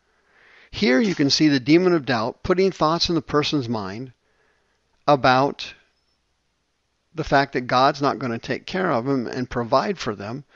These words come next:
so they gotta provide for themselves. So the pressure then switches from being on the Lord, who promised to, to take care of you, to the person who now has to take care of themselves, which causes fear and anxiety.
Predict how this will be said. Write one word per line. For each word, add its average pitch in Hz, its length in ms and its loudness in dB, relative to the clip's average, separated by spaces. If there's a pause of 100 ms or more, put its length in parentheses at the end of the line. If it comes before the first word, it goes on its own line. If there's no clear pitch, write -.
(160)
so - 120 -2
they 151 140 6
gotta 165 240 2
provide 123 580 2
for 156 120 -4
themselves. 151 560 -2
So 139 160 0
the 127 100 -2
pressure 190 400 0
then 123 360 0 (680)
switches - 460 2
from 131 200 0
being 127 220 2
on 139 200 4
the 117 100 2
Lord, 147 400 6
who 127 100 -2
promised 135 500 2
to, 110 80 -12 (1000)
to - 80 -16
take 120 200 -2
care 214 260 0
of 117 100 -2
you, 117 200 -6 (460)
to 160 140 0
the 127 140 2
person 147 600 2
who 131 140 0
now 139 200 2
has 123 220 -4
to - 80 -8
take - 260 -6
care 104 200 -8
of 101 80 -8
themselves, 120 600 -6 (560)
which - 180 0
causes 135 400 2
fear 123 280 -2
and 110 100 -2
anxiety. 143 680 -4